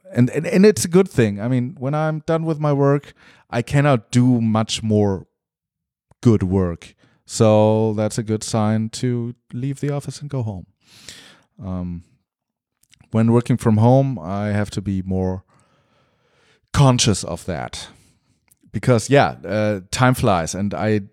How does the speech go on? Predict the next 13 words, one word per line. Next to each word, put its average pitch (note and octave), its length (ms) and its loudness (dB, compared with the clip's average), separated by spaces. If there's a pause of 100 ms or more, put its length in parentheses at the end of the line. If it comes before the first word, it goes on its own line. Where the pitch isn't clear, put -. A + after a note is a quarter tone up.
(100)
do A#2 180 6
lose G2+ 500 2
track - 280 -2
of F2+ 140 -6
time, F2 360 -4
and F2+ 100 -4
that G2+ 200 -2 (220)
does F#2+ 300 2
not F2+ 280 0
happen F2+ 320 -4
in E2 100 -8
the F2 100 -6
office, - 380 -14